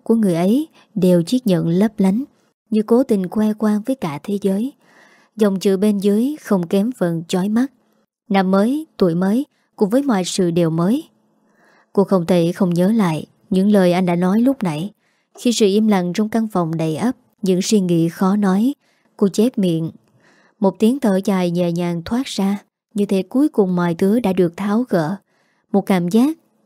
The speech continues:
như giải thoát không chỉ cho anh mà còn cả cho cô, giống như một dấu chấm hết thực sự cho những gì đã qua. Ngày đi làm đầu tiên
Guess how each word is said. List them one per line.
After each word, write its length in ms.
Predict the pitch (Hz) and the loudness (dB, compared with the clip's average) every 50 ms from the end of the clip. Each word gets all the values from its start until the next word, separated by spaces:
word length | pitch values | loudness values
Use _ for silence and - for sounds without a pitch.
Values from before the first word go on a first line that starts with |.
| _ _ - | _ _ -2
như 280 | 180 180 180 175 170 165 | 2 2 2 2 2 2
giải 200 | 185 180 175 170 165 | 2 2 2 0 0
thoát 260 | - 208 226 277 302 - | 2 2 2 2 0 -2
không 200 | - - 226 208 190 | -2 0 0 0 2
chỉ 240 | - 185 175 165 165 | 2 2 2 2 2
cho 120 | - 208 | 0 0
anh 220 | 196 214 208 202 196 - _ - _ _ - | 2 2 2 2 0 -2 _ -20 _ _ -4
mà 140 | - 196 190 | -2 0 0
còn 280 | 190 202 190 185 180 165 | 0 0 0 0 -2 -2
cả 260 | 170 185 175 170 202 220 | -2 -2 -2 -2 -4 -4
cho 200 | - 226 214 208 214 | -2 -2 -2 0 0
cô, 240 | - 214 208 208 208 - _ _ _ _ _ _ _ - | 0 0 0 0 0 -4 _ _ _ _ _ _ _ -4
giống 200 | 196 196 185 180 | 0 0 0 0
như 340 | 208 208 190 180 175 170 170 | 0 0 0 0 0 0 0
một 220 | 165 165 165 165 | 0 -2 -2 0
dấu 200 | 180 190 190 220 | 0 0 0 0
chấm 200 | 233 - 214 208 | 0 -2 -2 -2
hết 260 | 226 220 226 262 285 - _ _ _ _ | 0 0 0 0 0 -2 _ _ _ _
thực 160 | - 208 175 - | -4 -4 -2 -2
sự 320 | - - 202 190 180 175 165 | -2 -2 0 0 0 0 0
cho 80 | 214 | 0
những 300 | 220 214 202 196 220 220 | 0 0 0 0 -2 -2
gì 200 | 190 180 160 156 | -2 -2 -2 -2
đã 220 | 165 156 151 147 170 | -4 -6 -8 -8 -8
qua. 320 | - - 202 190 196 190 _ _ _ _ _ _ _ _ _ _ _ _ _ _ _ _ _ _ _ _ _ _ _ _ _ _ _ _ _ _ _ _ _ _ - | -4 -2 -2 -2 -2 -4 _ _ _ _ _ _ _ _ _ _ _ _ _ _ _ _ _ _ _ _ _ _ _ _ _ _ _ _ _ _ _ _ _ _ -2
Ngày 180 | 233 220 214 202 | 0 2 2 2
đi 140 | 220 240 | 2 2
làm 220 | 220 214 202 190 185 | 2 0 0 0 0
đầu 200 | 196 196 185 185 | 0 0 0 0
tiên 300 | 185 226 226 233 233 | 0 2 2 2 0